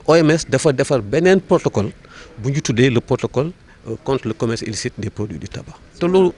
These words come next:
ah, mais di leen sensibiliser, di waxtaan ak ñoom, loolu rek la ñu mën a def, waxtaan ak ñoom, pour que ñoom aussi, ñoom ñu nekk ay relais, parce que xale yi, seen papa yi am na ñuy tox,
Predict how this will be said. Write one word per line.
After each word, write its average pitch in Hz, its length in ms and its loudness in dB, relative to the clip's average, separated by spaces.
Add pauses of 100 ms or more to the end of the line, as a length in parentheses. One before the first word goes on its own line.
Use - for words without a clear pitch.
ah, 185 160 2 (500)
mais 160 220 4
di 185 80 -4
leen 269 120 2
sensibiliser, 226 600 2
di 202 100 2
waxtaan 202 240 2
ak 147 80 2
ñoom, 233 160 0 (380)
loolu 175 220 6
rek 196 100 4
la 202 60 4
ñu 202 100 2
mën 190 100 6
a 180 40 4
def, 240 200 -2 (260)
waxtaan 156 380 0
ak 135 80 2
ñoom, 160 200 2 (680)
pour 165 120 2
que - 80 4
ñoom 196 240 6
aussi, 180 220 2
ñoom 214 160 4
ñu 196 100 4
nekk 214 180 2
ay 185 100 6
relais, 208 260 4 (320)
parce 139 160 2
que 220 100 0 (560)
xale 135 260 0
yi, 120 160 2
seen 131 200 0
papa 127 240 0
yi 101 120 -2
am 113 120 0
na 123 60 2
ñuy 165 140 4
tox, 403 120 0